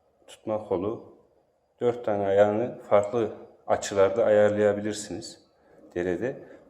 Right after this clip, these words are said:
Bu alt tarafını tek başına suyun içine kurup savak şeklinde de kullanabilirsiniz arkadaşlar. Bu alt tarafını.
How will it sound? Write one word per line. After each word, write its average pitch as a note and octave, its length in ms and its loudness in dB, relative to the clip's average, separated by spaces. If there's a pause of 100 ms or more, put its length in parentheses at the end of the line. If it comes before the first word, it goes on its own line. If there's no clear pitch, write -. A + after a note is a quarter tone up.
(180)
Bu - 180 2
alt B2 220 0
tarafını B2+ 420 2
tek C#3 300 -2
başına B2+ 520 -2 (680)
suyun B2+ 340 0
içine B2 400 -2
kurup - 380 -6
savak A#2+ 340 4
şeklinde A#2+ 480 -6
de B2+ 120 -2
kullanabilirsiniz F#2 800 -6
arkadaşlar. F2 680 -4 (680)
Bu - 80 -6
alt - 200 -8
tarafını. B2+ 380 -8